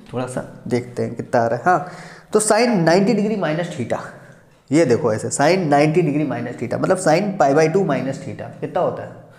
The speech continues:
cos, है ना। तो limit h approaches to zero, कितना बचा? cos, cos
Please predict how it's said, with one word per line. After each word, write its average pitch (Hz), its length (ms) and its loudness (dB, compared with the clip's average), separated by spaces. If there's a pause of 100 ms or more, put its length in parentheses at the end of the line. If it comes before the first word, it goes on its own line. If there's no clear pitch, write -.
(580)
cos, 135 200 2 (280)
है 123 80 2
ना। 175 80 0 (320)
तो 131 80 -2
limit 160 440 0 (2000)
h 208 260 4
approaches 170 460 -2
to 151 120 -2
zero, 131 260 -2 (1500)
कितना 147 180 0
बचा? 185 200 -2 (120)
cos, 135 380 -4 (1400)
cos 147 420 2